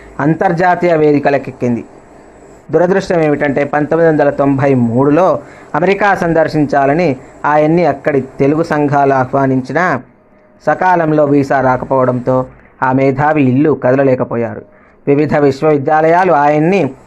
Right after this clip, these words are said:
సత్కరించాయి. కొన్ని ఆయన్ని బంగారు పతకాలతో సత్కరించాయి. దు-, ఇక్కడ దురదృష్టం ఏమిటంటే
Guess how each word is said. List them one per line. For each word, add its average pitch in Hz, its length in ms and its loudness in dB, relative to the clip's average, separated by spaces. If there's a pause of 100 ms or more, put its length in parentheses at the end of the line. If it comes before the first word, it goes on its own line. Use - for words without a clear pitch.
(360)
సత్కరించాయి. 151 800 -2 (600)
కొన్ని 170 520 2 (320)
ఆయన్ని 160 440 2
బంగారు 147 460 0
పతకాలతో 170 560 -2
సత్కరించాయి. 143 720 -2 (480)
దు-, 156 160 0
ఇక్కడ 165 220 -4
దురదృష్టం 165 520 0
ఏమిటంటే 143 640 0